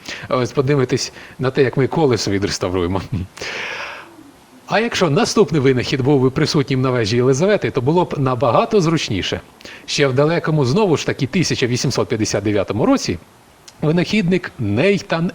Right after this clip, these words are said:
Еймс придумав revolving stairs, тобто сходи, що ходять по колу. Вже в кінці дев'ятнадцятого століття цей виріб інженерної думки було дещо вдосконалено,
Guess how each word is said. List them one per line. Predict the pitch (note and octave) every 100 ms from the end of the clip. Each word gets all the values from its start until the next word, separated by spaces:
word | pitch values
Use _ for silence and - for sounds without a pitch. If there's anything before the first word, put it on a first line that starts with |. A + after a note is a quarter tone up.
| -
Еймс | G3 C#3 G#2+ - - - - -
придумав | A#2+ D#3 B3 E3 - -
revolving | A2 G#2+ F2+ B2 A3 F#3 F#3+
stairs, | - - G#2+ F2+ E2+ -
тобто | G#3+ A3+ D3
сходи, | - - G#3 B3+ A2
що | - -
ходять | - F3 F3 E3+
по | -
колу. | C#3+ G#2+ F#2 F2+ - - - - - -
Вже | G#2 B2
в |
кінці | - C#3+ D3+
дев'ятнадцятого | B2 B2+ C#3 A#2+ - B2
століття | - F#3+ A3 -
цей | F2 C#3 C3+ C#3
виріб | A#2+ D3+ C#3
інженерної | D3 A#2+ D3 C3+ C#3
думки | D#3+ B3+ F3
було | B2 C3+ G#3+
дещо | D3 G3 -
вдосконалено, | F#3+ D3+ - - G#2+ F2+ F2+ A#2 G#3